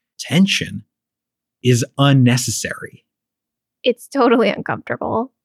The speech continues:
Speaker 2: I also didn't like that the movie kind of made it feel like it was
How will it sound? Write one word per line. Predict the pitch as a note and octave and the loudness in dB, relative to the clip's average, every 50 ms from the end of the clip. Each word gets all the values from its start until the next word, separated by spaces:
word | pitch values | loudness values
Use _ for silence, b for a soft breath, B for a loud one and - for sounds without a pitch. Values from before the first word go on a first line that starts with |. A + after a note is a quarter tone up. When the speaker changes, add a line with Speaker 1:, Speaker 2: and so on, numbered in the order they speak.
| _ _ - | _ _ 0
Speaker 2:
I | D4 D#4 | 2 2
also | D#4+ D#4+ F4+ F4 | 2 2 2 2
didn't | D4+ F4 E4+ F4 F4 D#4 A#3 | 2 2 2 2 0 0 0
like | A#3+ B3 B3+ B3+ | 0 0 0 0
that | C4 B3+ A3+ | -2 -2 0
the | A3 A#3 A#3 | 0 0 0
movie | A#3 A3+ A3 A3 A3 A3+ A3 A#3 A#3 A#3 A3+ A3+ - - _ _ _ _ _ - | 2 0 2 2 2 2 2 2 0 0 -2 -4 -6 -8 _ _ _ _ _ -14
kind | - - - A#3 B3 C#4 C#4+ C#4+ C#4+ | -10 -2 2 2 4 4 4 4 4
of | D4+ D4+ D4+ D4+ C#4 C4+ | 4 4 4 2 0 -4
made | C4+ C4 B3+ B3+ C4 C4 C4 C4 A#3+ - - | -2 -2 0 0 0 0 0 0 -2 -2 2
it | - B3 B3 - - _ _ _ | 2 4 4 2 0 _ _ _
feel | - A#3+ A#3+ A#3+ A#3+ B3 B3 | 0 2 2 4 4 4 4
like | B3 A3+ G#3+ G#3 - | 2 2 2 2 0
it | F#3+ - - - | 0 0 0 0
was | G#3 A3 G#3 G3+ F#3+ F#3+ G3 A3 - - - | 2 2 4 4 4 2 0 -4 -10 -14 -16